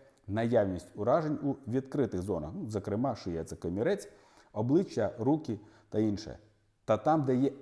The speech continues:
агресивний контакт із взуттям, ременем, там, головним убором. Ураження в цих зонах можуть бути більш піддані подразненню і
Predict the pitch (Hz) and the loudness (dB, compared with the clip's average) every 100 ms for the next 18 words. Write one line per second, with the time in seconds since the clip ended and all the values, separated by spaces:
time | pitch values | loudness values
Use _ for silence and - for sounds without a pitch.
0 | - 156 131 101 143 131 - - 202 151 | -4 0 0 2 0 0 -2 0 6 6
1 | 110 90 - 95 - 92 85 - - 107 | 6 0 -2 -2 2 2 2 -4 -6 -6
2 | - 101 107 110 170 185 156 - 98 143 | -6 -4 -4 0 2 2 0 -2 2 2
3 | 147 123 101 80 80 95 101 107 113 98 | 2 0 -2 -4 -6 -2 -2 0 -2 -2
4 | 92 82 78 - - _ _ - 123 139 | -2 -2 -4 -8 -20 _ _ -4 2 4
5 | 110 101 92 - 101 90 107 135 175 208 | 4 0 -4 -4 -6 -4 0 2 2 0
6 | - - _ _ - 123 123 110 120 110 | -4 -20 _ _ -4 0 0 0 -2 -2
7 | 98 - - _ - 104 139 151 - - | -4 -6 -20 _ -12 4 8 8 4 -6
8 | 165 139 110 95 87 78 - _ _ _ | 2 2 4 0 0 -6 -10 _ _ _
9 | - 120 110 104 110 139 151 165 160 - | 4 4 8 8 8 6 4 4 2 -6
10 | - _ 135 135 | -16 _ 2 2